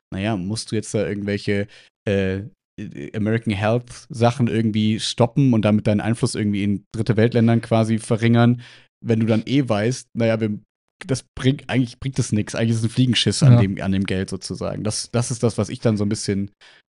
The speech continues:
Speaker 1: ja, wo ich jetzt verstehe, wo ich sagen würde, ja, es ist dann irgendwie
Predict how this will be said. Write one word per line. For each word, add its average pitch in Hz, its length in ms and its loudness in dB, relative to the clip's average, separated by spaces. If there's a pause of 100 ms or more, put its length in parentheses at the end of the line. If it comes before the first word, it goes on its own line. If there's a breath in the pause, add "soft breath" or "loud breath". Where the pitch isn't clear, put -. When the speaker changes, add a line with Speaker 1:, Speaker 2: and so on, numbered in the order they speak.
(140)
Speaker 1:
ja, 87 140 -6
wo 95 80 -6
ich 98 80 -8
jetzt - 160 -4
verstehe, 92 420 -2 (160)
wo 95 60 -2
ich 90 80 -6
sagen 95 180 2
würde, 90 120 2
ja, 87 80 0
es - 180 -8
ist - 120 -12
dann 85 140 -2
irgendwie 90 380 -2